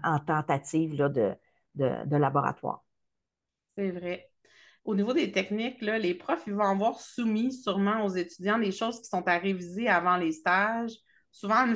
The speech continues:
Speaker 2: on fait une liste de techniques qui sont plus fréquentes sur le département. Euh, on va dire aussi, en tant que prof, là, euh, « Bon, mais on s'en va en stage de neuro. » Euh, sur le département de neuro, on voit beaucoup de patients avec le Parkinson, l'A V C. Euh,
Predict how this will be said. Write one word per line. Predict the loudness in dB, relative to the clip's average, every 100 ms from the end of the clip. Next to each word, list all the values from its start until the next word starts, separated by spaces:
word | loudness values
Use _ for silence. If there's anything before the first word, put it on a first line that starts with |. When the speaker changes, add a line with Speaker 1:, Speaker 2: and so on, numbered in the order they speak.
| 0
Speaker 2:
on | -2
fait | 0 2
une | 2
liste | 2 2 0 0
de | 0 2 0
techniques | 0 -2 -2 -2 -2
qui | -8
sont | -4 -4
plus | -4 -8
fréquentes | -6 -2 2 2 2 0 -2 -4
sur | -2
le | -2 -2
département. | 0 0 0 0 2 2 2 0 -2 -8 -20 -20 _ 0
Euh, | 2 4 2 2
on | 2 4
va | 2
dire | 2 0
aussi, | 0 -4 -4 2
en | 4
tant | 4 2
que | 0
prof, | 0 2 2 2
là, | 4 6
euh, « | 6 2 -2 -10 _ _ 2
Bon, | 4
mais | 6
on | 6
s'en | 6 6
va | 6
en | 4
stage | 4 4 4
de | 2 0 0
neuro. » | 0 0 0 0 -2 -4 -8 _ _ _ -2
Euh, | 0 2 0
sur | 0
le | 2 4
département | 4 2 2 0 2
de | 2
neuro, | 2 2 2
on | 4 4
voit | 2 0
beaucoup | 0 -4 -10
de | 0
patients | 2 2 0
avec | 0
le | 0
Parkinson, | 0 -2 -2 -6 -2 2 2 4
l'A | 2 2
V | -2
C. | -6 -6 -4 -2 -2 2
Euh, | 2